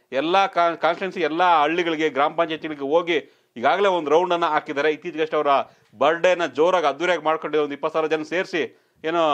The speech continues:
ವಯಸ್ಸಾದವ್ರಿಗೆಲ್ಲ ಮ-, ಮಾಂಗಲ್ಯ ಎಲ್ಲ ಕೊಟ್ಟು ಏನೋ ಮದುವೆ ಮಾಡಿಸೋದಂತೆ ಅನ್ನೋ ಒಂದು ಎಲ್ಲ ಇತ್ತು, ಜೋರಾಗಿ ಮಾಡ್ತಿದ್ದಾರೆ. So ನಾನು ಹೈಕಮಾಂಡಿಂದ ಟಿಕೆಟ್ ತರ್ತೀನಿ ಅಂತ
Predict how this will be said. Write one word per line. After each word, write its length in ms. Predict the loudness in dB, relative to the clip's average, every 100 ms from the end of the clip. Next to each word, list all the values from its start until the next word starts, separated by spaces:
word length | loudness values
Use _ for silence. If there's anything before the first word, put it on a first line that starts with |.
| 2 -2 -6 -12 _ _ _ _ -8
ವಯಸ್ಸಾದವ್ರಿಗೆಲ್ಲ 1120 | -4 0 0 0 0 0 2 4 2 2 -2
ಮ-, 540 | -10 _ -12 -8 -6
ಮಾಂಗಲ್ಯ 360 | -2 0 2 0
ಎಲ್ಲ 120 | 0
ಕೊಟ್ಟು 240 | -2 -2
ಏನೋ 100 | -2
ಮದುವೆ 200 | -2 -2
ಮಾಡಿಸೋದಂತೆ 520 | 0 -2 -2 -8 -4 -2
ಅನ್ನೋ 200 | -2 -4
ಒಂದು 260 | -2 -2
ಎಲ್ಲ 240 | -2 0 -2
ಇತ್ತು, 220 | -2 -6
ಜೋರಾಗಿ 340 | 2 2 2
ಮಾಡ್ತಿದ್ದಾರೆ. 760 | 0 -2 -4 -4 -6 -8 _ _ _
So 220 | 0 2
ನಾನು 160 | 2 0
ಹೈಕಮಾಂಡಿಂದ 480 | 0 0 0 -2 -4
ಟಿಕೆಟ್ 360 | -2 -2 0
ತರ್ತೀನಿ 380 | -2 -2 -4 -4
ಅಂತ 180 | -2